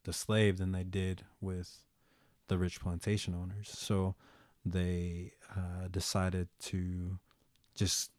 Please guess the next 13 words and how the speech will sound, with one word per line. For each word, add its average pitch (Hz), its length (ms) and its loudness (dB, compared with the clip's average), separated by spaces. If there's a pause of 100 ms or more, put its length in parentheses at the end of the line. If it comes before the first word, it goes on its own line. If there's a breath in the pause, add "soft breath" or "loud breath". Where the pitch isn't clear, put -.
start - 340 -4
calling 98 240 2
everybody 92 420 0
white. 101 340 0 (380)
And 95 140 2
that 92 160 0
way 92 320 0 (480 soft breath)
you 98 140 0
would 92 140 -2
see 98 600 2 (360)
that 92 140 -4
you 92 500 0 (220)
were 90 420 -4